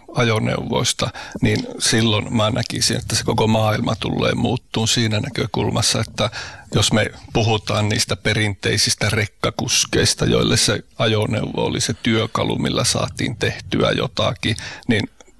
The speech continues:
lähitulevaisuudessa jo ajoneuvoissa on niin paljon avustavia ja autonomisia ominaisuuksia, että tilanne kääntyy vähän päälaelle, että sinne tarvitaan vain se henkilö avustaan sitä autoa niiden työtehtävien tekemisessä.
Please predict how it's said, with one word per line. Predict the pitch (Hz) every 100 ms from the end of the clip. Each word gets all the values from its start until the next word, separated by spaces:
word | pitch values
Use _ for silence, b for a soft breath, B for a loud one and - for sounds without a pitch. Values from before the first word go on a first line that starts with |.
| -
lähitulevaisuudessa | 113 104 - - 107 110 - - - 50 - -
jo | 53
ajoneuvoissa | 120 110 120 127 117 - - -
on | 120
niin | 120 -
paljon | - - -
avustavia | - 120 - 53 52 55
ja | 55
autonomisia | - - - 110 113 110 - 113
ominaisuuksia, | 123 127 - - - - - - - 104 107 B B B 120
että | 107 113
tilanne | 107 104 107 113 -
kääntyy | 104 110 110 107
vähän | 107 101
päälaelle, | 107 104 - - 113 - -
että | - 120
sinne | 113 110 -
tarvitaan | - 107 110 107 104
vain | 120
se | 110
henkilö | 110 110 - - 104
avustaan | - 120 117 - - - 123
sitä | - 101
autoa | 95 - - - - -
niiden | - - -
työtehtävien | - 117 - - - - 101 117
tekemisessä. | - 107 107 110 120 - - - -